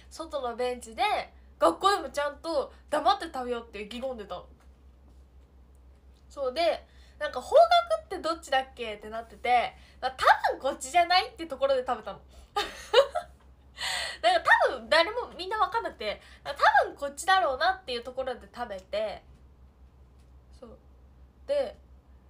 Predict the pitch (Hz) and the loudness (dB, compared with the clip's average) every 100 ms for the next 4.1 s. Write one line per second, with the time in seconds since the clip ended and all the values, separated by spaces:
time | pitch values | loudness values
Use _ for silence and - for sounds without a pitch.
0 | - - - - - - - - - - | -20 -20 -20 -20 -20 -20 -20 -20 -20 -20
1 | - - - - 240 214 214 185 190 - | -20 -20 -20 -12 -10 -10 -12 -14 -18 -20
2 | - - 262 269 - - 262 262 247 254 | -20 -16 -16 -16 -18 -12 -10 -10 -10 -12
3 | 262 254 247 240 240 247 - 233 220 220 | -12 -14 -16 -18 -20 -20 -20 -20 -14 -14
4 | 202 | -14